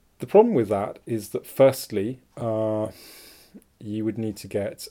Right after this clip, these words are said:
a, uh, ruling and an opinion from the European Court of Justice. So the Supreme Court would have to go to, uh, the Luxembourg Court and say, "Can you just confirm for us that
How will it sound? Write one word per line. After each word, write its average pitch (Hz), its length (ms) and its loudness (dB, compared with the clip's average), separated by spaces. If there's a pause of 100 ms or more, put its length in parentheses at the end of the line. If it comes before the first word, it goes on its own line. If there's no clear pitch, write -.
a, 101 380 -6 (360)
uh, 98 600 -10 (1120)
ruling 123 760 2
and 110 180 -4
an 101 100 -4
opinion 113 440 -2
from 104 440 -6
the 104 80 -6
European 98 280 -6
Court - 220 -18
of 95 80 -16
Justice. - 440 -8
So 107 220 -4
the 107 200 -2 (280)
Supreme 156 340 0
Court 110 220 2
would 110 120 -4
have 107 160 -6
to 107 100 -14
go 104 200 0
to, 143 500 -2 (220)
uh, 98 340 -6
the 101 100 -8
Luxembourg 98 580 -6
Court 120 300 4
and 104 160 -8
say, 104 220 2
"Can 110 180 -8
you 104 100 -2
just 104 240 -6
confirm 123 440 2
for 117 160 0
us 98 160 -2
that 107 300 0